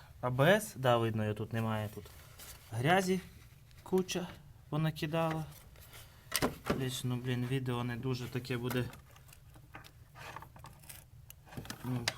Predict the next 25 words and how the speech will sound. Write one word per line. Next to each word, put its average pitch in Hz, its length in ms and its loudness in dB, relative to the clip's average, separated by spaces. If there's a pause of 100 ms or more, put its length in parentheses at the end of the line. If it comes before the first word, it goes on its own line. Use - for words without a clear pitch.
(140)
зараз 113 280 -4 (380)
покажу, 127 520 -2
більш 123 320 -4 (160)
підсвічу, 127 600 2
покажу. 147 680 0 (1800)
Ось, 110 440 -4 (180)
зняв 117 380 0
я, 110 80 0
бачите, 120 380 -4
немає 117 580 4
блока 117 380 -2
А 117 40 0
Б 175 220 4
С. 196 200 -2 (560)
Вон 113 220 0
фішка 208 440 0
з 175 60 0
нього, 175 400 4 (100)
ось 117 260 -2
там 110 300 0 (440)
одна 117 360 0
фішка, 180 500 -2 (420)
там 113 220 0
є 110 160 0
друга, 185 440 2